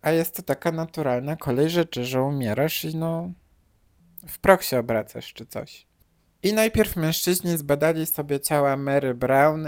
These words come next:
i Mary Olive Brown. Po wykopaniu zwłok z wielką ulgą zauważyli, że, em, no, poprawnie i tak obrzydliwie się rozkładają.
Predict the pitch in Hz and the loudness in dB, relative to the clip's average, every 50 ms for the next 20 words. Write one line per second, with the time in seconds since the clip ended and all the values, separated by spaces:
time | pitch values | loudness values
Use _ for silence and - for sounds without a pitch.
0 | - - 131 135 135 139 143 143 131 135 135 - - 131 139 135 127 127 120 117 | -8 -10 -10 -6 -4 0 0 0 2 0 0 0 2 2 2 2 2 -2 -4 -6
1 | - - 117 110 113 120 113 113 113 113 120 135 151 180 214 - _ _ _ _ | -8 -12 -12 -6 -2 -2 -2 0 -2 -4 -6 -6 -8 -10 -12 -16 _ _ _ _
2 | - - - _ _ _ 165 165 165 175 - - 151 - 170 170 160 151 143 139 | -20 -20 -20 _ _ _ 0 2 2 2 0 -2 0 0 0 0 0 -2 -4 -6
3 | - 135 131 151 165 175 175 - - - 139 139 131 - 135 156 175 175 - - | -6 -4 0 2 2 2 2 -2 -6 -4 -4 -4 -4 -2 0 2 2 2 0 0
4 | 147 139 135 - 143 160 170 165 160 160 156 156 156 156 - _ _ _ _ _ | -2 -2 0 0 2 2 2 2 4 4 4 4 4 0 -4 _ _ _ _ _
5 | - 120 120 160 165 160 147 147 143 139 139 151 156 147 147 143 143 135 131 131 | -10 2 4 6 6 6 4 2 -2 -2 0 -2 -2 -2 -2 -4 -2 0 0 0
6 | 131 131 - _ _ _ _ _ _ _ - 120 117 131 135 - - - _ _ | 0 0 -4 _ _ _ _ _ _ _ -12 -12 -10 -12 -14 -18 -20 -20 _ _
7 | _ _ _ _ - 147 165 165 - 156 - - 165 165 170 165 160 151 143 139 | _ _ _ _ -2 -2 0 0 0 0 0 2 4 4 4 4 2 0 -2 -2
8 | 139 127 - 135 - - 139 127 123 123 123 123 127 139 143 131 123 117 - - | -2 -2 -2 -2 0 0 0 0 0 -2 -6 -6 -6 -8 -8 -6 -6 -6 -4 -4
9 | 120 110 110 110 - - - 110 107 107 123 143 147 156 151 139 135 135 131 | -4 -2 -2 -2 -4 -4 -2 -2 -2 2 4 4 4 6 4 4 4 2 0